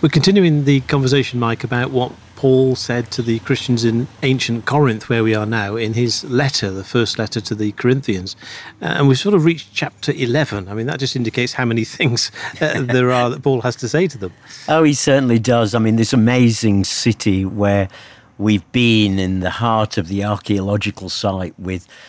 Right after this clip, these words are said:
Speaker 2: relics of all its ancient shopping and squares and temples and so on. And we've seen, haven't we, how some of the life of this community spilled over into the church rather than it being the other way round.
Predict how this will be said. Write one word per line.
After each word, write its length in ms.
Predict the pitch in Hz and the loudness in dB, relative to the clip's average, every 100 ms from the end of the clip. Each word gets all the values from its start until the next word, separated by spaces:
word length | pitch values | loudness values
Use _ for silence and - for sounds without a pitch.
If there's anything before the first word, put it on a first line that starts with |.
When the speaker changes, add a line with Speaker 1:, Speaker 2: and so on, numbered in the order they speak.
| - _ | -20 _
Speaker 2:
relics 560 | - 113 113 113 - - | -6 -2 -2 -4 -6 -8
of 140 | 87 | -6
all 300 | 104 101 98 | -2 -2 0
its 240 | 101 - 104 | -2 -2 0
ancient 480 | 110 98 110 98 | 2 4 2 2
shopping 680 | - - 95 - 107 104 101 | 0 0 0 0 2 4 4
and 160 | 95 90 | 4 2
squares 800 | - - 110 98 101 101 98 101 | -2 -2 2 2 2 2 2 4
and 220 | 95 - | 2 2
temples 580 | 117 117 104 107 95 101 | 2 4 4 2 2 2
and 160 | 90 | 2
so 240 | - 101 92 | 2 2 2
on. 180 | 95 90 - - - - | 2 -2 -8 -18 -10 0
And 120 | 117 | 4
we've 160 | 120 104 | 4 2
seen, 380 | - 143 120 | 2 4 6
haven't 360 | 110 117 123 110 | 4 4 4 4
we, 200 | 104 92 | 2 2
how 580 | 87 - 110 101 98 98 - - - | -2 -2 0 2 0 -2 -6 -20 -10
some 200 | - 151 | 0 2
of 60 | 143 | 4
the 100 | 123 | 2
life 480 | 101 113 123 117 - | 0 0 2 2 0
of 200 | 107 98 | -4 -2
this 200 | 107 - | -6 -4
community 560 | 107 107 113 104 - | 0 4 4 2 0
spilled 460 | 92 - - 110 104 | -6 -2 0 2 4
over 300 | 107 104 98 | 4 4 2
into 240 | 95 - | 0 0
the 80 | 98 | -6
church 480 | - 123 107 92 - | -2 2 2 0 -2
rather 420 | 95 117 117 104 | -2 0 2 2
than 60 | 101 | 2
it 180 | 104 107 | 0 0
being 400 | 107 104 98 98 - - _ _ | 2 4 2 0 -10 -20 _ _
the 120 | 113 | 2
other 160 | 110 113 | 2 2
way 240 | 107 104 | 2 2
round. 460 | 101 123 107 90 | 2 2 0 -2